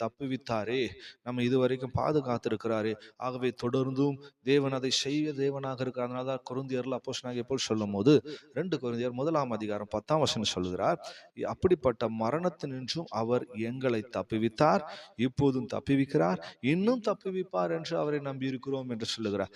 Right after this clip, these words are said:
பாருங்க, இதுவரைக்கும் தேவன் நம்மை தப்புவித்தார். மரணத்தின் வல்லமைகள், பாதாளத்தின் வல்லமைகள், வியாதியின் வல்லமைகள்,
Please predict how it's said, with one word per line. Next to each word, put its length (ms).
பாருங்க, 320
இதுவரைக்கும் 520
தேவன் 260
நம்மை 300
தப்புவித்தார். 680
மரணத்தின் 640
வல்லமைகள், 640
பாதாளத்தின் 640
வல்லமைகள், 560
வியாதியின் 600
வல்லமைகள், 520